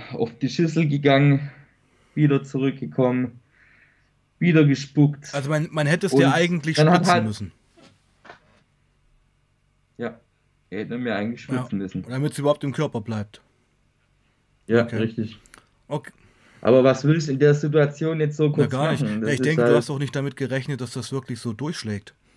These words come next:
Speaker 1: Ne, überhaupt
Speaker 2: Ja.
Speaker 1: gar nicht.
Speaker 2: Und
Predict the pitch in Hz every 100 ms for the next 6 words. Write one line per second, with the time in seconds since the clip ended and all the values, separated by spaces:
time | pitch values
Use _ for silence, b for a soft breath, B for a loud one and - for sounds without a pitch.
0 | _ _ _ _ _ _ _ _ _ _
1 | 107 110 107 104 104 117 120 120 113 -
2 | - 156 165